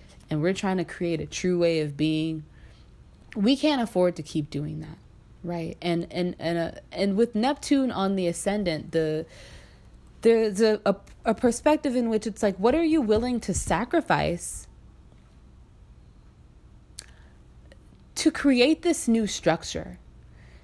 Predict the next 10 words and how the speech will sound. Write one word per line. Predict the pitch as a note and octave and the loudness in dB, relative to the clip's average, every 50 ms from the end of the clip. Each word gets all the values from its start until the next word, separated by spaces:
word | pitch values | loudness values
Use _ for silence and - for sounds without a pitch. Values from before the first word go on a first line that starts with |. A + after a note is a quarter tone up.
| - - | -14 0
to | - C4+ | 2 2
break | A3 E3+ F#3+ G#3 A#3+ D4 C#4+ - - | 2 4 4 2 2 2 0 -2 0
out | A#3+ A#3 A#3+ B3 | 2 2 4 2
of | B3 A3+ G3 D#3+ D3+ | 2 0 -2 -2 0
this | F3+ F3+ F3+ F3 - - - - - - - - - - - - - - | 2 2 2 2 -2 -10 -14 -14 -18 -20 -20 -20 -20 -20 -20 -20 -20 -18
structure | - - - - - A#3 A3+ A3 - - B3 A3 | -10 -8 -8 -2 2 2 2 2 2 -2 0 0
that's | G3+ F#3 D#3+ - - | 0 0 -4 -2 -2
not | F3+ F#3 G3 G#3 G3 - | 0 0 0 0 -2 -6
sustainable | - G#3 F3+ - - E3+ D#3+ E3+ F#3 E3+ D#3 D3+ D3+ | -6 -8 -8 -2 -2 0 0 0 0 -2 -2 -4 -6
anymore? | D#3 D3 D3 D3+ D3 D3 D3+ D3+ D3+ D#3 D#3 E3 | -4 -4 -4 -4 -4 -4 -6 -8 -8 -12 -14 -18